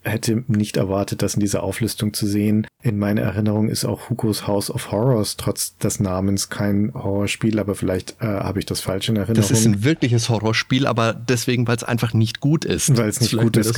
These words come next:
Speaker 1: genau.
Speaker 2: Problem.
Speaker 1: Ja, ja, das, das, das stimmt natürlich. Es ist eine interessant zusammengewürfelte Auswahl hier, die ja auch eine ordentliche Zeitspanne umfasst.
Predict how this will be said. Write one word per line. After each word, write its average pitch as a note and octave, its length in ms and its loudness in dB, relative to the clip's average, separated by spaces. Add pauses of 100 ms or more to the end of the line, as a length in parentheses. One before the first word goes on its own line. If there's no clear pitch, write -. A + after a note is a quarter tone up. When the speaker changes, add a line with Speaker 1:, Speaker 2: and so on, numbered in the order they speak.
Speaker 1:
genau. G2+ 240 2
Speaker 2:
Problem. A#2 200 0
Speaker 1:
Ja, A2 200 -2
ja, A#2 240 0 (160)
das, - 380 0
das, G#2+ 220 0 (400)
das A2+ 220 2
stimmt A2 280 0
natürlich. A2+ 500 0 (300)
Es A2 200 -2
ist C3 200 0
eine A#2+ 760 2 (260)
interessant B2+ 600 0 (100)
zusammengewürfelte A#2 960 2
Auswahl G#2 420 -2
hier, G#2+ 220 0
die G#2+ 140 0
ja G#2+ 180 2
auch G#2+ 240 -2
eine A2+ 320 2
ordentliche C3 580 0
Zeitspanne A#2+ 640 0
umfasst. - 720 -4